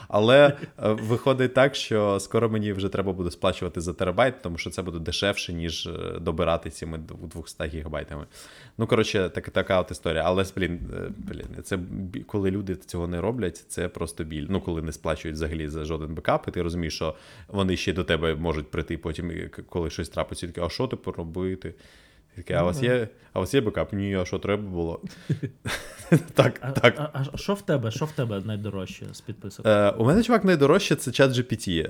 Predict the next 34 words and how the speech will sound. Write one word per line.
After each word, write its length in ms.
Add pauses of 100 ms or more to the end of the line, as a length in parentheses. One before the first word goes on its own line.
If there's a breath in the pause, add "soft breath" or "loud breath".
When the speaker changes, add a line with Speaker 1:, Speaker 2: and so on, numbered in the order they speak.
Speaker 1:
Е, 640 (100)
він 160
коштує 400
Speaker 2:
Двадцять 160
чотири 280
він? 140 (360 soft breath)
Speaker 1:
Двадцять 320
чотири, 320
да, 160
долари 500
Speaker 2:
А, 40
Speaker 1:
на, 280
Speaker 2:
в 40
мене 140
теж, 180
Speaker 1:
на 120
Speaker 2:
так. 80
Speaker 1:
місяць. 380
Ну, 100
типу, 200
двадцять 380
плюс 220
те, 180 (180)
те 160
саме 240
П 100
Д 120
В. 240 (560 soft breath)
А, 420
Speaker 2:
Мгм. 100 (240)
Speaker 1:
і 100
ти 180
знаєш, 420
е, 540